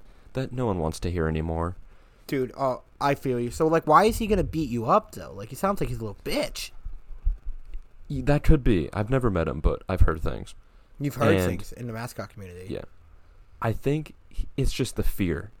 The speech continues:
Speaker 1: Like, he beats me before he even steps in the ring kind of thing, like a mental warfare kind of deal.
Speaker 2: So, what, do you think he's, like, more of a sta-, do you think he's gonna destroy you in, like, a staring contest?
Speaker 1: Oh, yeah.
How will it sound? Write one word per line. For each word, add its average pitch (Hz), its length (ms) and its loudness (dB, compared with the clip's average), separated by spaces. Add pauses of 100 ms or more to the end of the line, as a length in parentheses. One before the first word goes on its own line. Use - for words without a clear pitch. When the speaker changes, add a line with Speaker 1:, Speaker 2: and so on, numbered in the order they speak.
(380)
Speaker 1:
Like, 101 200 2
he 110 240 -4
beats 110 300 0
me 117 120 0
before 98 360 -2
he 98 120 -4
even 90 200 -4
steps - 340 -6
in 87 60 -4
the 76 100 -6
ring 80 340 -6
kind 107 240 -4
of 104 80 -6
thing, 110 240 -6
like 95 160 -6
a 87 60 -6
mental 85 380 -4
warfare 101 640 -6
kind 113 160 -4
of 110 80 -6
deal. 113 240 -4 (420)
Speaker 2:
So, 170 220 0
what, 175 400 -4
do 175 80 -8
you 175 60 -4
think 190 180 -8
he's, 185 180 -6
like, 165 240 0 (160)
more 143 260 -2
of 127 80 -4
a 123 60 -4
sta-, - 400 -8
do 139 80 -8
you 147 60 -2
think 165 160 -6
he's 165 120 -6
gonna 131 260 -4
destroy 123 380 -4
you 120 140 -4
in, 107 80 -10
like, 104 140 -14
a 110 60 -16
staring 104 400 -14
contest? 139 640 -6 (2000)
Speaker 1:
Oh, 123 100 6
yeah. 80 200 -2